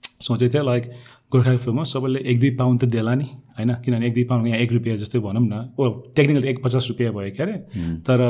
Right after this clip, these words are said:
Speaker 1: उताको लेभलमा चाहिँ त्यो एक रुपियाँ जस्तो भयो। अनि सोचेँ, अब त्यो दुई सय ला-, दुई लाखले सबैले एक एक दिँदा नि दुई लाखको लाग्छ, उठ्छ। अनि एउटा फिल्म बनाउने बजेट त, like, ठिकै पाउला नि भनेर भनेको I was so naive। मान्छेलाई चाहिँ यो पैसाको किरा जस्तो चाहिँ केही नहुँदो रहेछ है।
Speaker 2: मह्म।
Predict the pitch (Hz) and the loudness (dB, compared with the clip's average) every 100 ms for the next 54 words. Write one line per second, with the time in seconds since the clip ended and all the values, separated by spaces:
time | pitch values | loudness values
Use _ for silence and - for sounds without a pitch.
0 | 120 - - 139 131 123 123 113 123 110 | 0 -6 -2 0 2 4 4 4 2 2
1 | 110 110 151 127 113 110 107 104 - 98 | -2 -2 -2 0 -2 -2 -6 -6 -8 -8
2 | 98 117 - _ _ _ 131 127 156 220 | -10 -12 -16 _ _ _ 0 2 2 2
3 | 220 147 147 156 165 165 147 143 120 156 | -2 2 2 4 2 2 -2 0 2 2
4 | 151 147 196 170 160 156 151 143 135 156 | 2 -2 -2 -2 0 0 2 2 2 2
5 | 127 127 123 120 107 104 - 131 131 - | 4 4 2 0 -6 -6 -8 -12 -14 -18
6 | _ _ - 131 - 135 123 - - - | _ _ -4 -2 0 -4 -6 -18 -20 -20
7 | _ - 131 139 131 139 135 139 127 127 | _ 2 4 4 2 2 2 2 2 2
8 | 131 160 139 123 - 147 131 120 127 165 | 2 0 -2 -4 -4 -4 0 2 4 6
9 | 123 104 104 110 113 120 190 185 - - | 4 2 -2 0 0 0 -2 -2 -10 -20
10 | _ _ _ 131 135 127 139 127 113 113 | _ _ _ 2 4 6 6 4 4 0
11 | 113 - - _ - _ _ 110 139 147 | -4 -6 -18 _ -20 _ _ 2 4 4
12 | 151 151 143 143 139 131 131 139 135 123 | 2 2 2 -2 0 2 2 2 0 0
13 | 123 120 117 113 110 113 110 101 98 95 | 0 0 0 -6 -4 -4 -2 -6 -8 -10
14 | 95 107 120 190 - 101 92 | -8 -6 -6 -8 -6 -4 -2